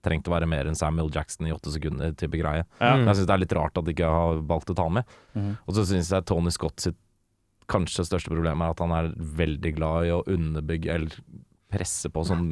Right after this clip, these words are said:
Speaker 1: med musikken. Han putter musikk på feil steder, litt fordi han, nå skal du føle at det er spennende, nå skal du føle at det er trist,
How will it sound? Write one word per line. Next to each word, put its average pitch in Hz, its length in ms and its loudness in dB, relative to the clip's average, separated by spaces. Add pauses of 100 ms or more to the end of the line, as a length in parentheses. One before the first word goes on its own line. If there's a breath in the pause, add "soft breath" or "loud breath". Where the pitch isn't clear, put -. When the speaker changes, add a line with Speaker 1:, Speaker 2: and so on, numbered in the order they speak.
(120)
Speaker 1:
med 90 140 4
musikken. 120 640 -4
Han 104 320 -2 (400)
putter 95 340 -2
musikk 92 340 0
på 90 120 -4
feil 90 200 2
steder, 90 540 0 (420 soft breath)
litt 92 200 -2
fordi 87 280 0
han, 87 360 2
nå 87 280 0
skal 92 200 -4
du 90 80 2
føle 82 340 2 (240)
at 80 80 0
det 90 80 2
er 80 80 2
spennende, 82 340 2
nå 82 160 2
skal 82 200 0
du - 80 -6
føle 76 100 2
at 73 80 -2
det 80 80 2
er 82 140 -2
trist, - 400 -4